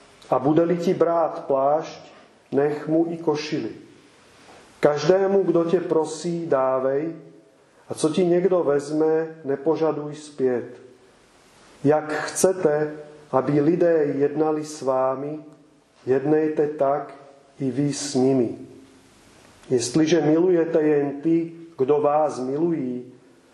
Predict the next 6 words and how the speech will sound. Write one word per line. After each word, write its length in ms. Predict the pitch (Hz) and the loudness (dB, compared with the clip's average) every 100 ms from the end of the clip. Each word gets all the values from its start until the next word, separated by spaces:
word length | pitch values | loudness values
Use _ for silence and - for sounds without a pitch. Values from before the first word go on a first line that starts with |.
| _ | _
můžete 500 | 123 135 143 165 170 | 0 2 2 2 2
za 120 | 147 | 2
to 200 | 151 175 | 2 0
očekávat 840 | - 139 160 156 151 151 151 151 127 | -2 -4 -6 0 2 2 2 0 -2
boží 440 | 123 123 135 143 | -6 -6 -8 -10
uznání? 800 | 143 117 135 143 151 151 147 | -10 -4 -2 0 0 -2 -4